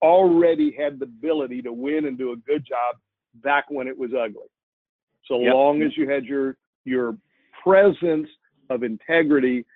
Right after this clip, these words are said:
Speaker 1: and you thought through the case and put your right foot forward and your evidence in the right sequence and to use the right words.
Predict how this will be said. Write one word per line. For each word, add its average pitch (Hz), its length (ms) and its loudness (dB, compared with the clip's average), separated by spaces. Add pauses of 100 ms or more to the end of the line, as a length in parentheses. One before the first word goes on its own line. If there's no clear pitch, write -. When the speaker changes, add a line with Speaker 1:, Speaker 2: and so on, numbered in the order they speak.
(300)
Speaker 1:
and 131 220 0
you 120 220 0 (240)
thought 165 240 0 (120)
through 151 160 2
the 139 80 0
case 131 380 -2 (140)
and 117 260 -12
put 143 200 -2
your 143 100 -2
right 127 280 0 (120)
foot 135 200 -2 (120)
forward 135 360 2
and 120 120 -8
your 117 180 -10
evidence 123 440 -2
in 127 60 -12
the 123 80 -8
right 120 300 -2 (760)
sequence 143 480 2
and 120 160 -4
to 120 40 -2
use 123 260 4
the 131 80 -2
right 117 260 0
words. 143 420 -4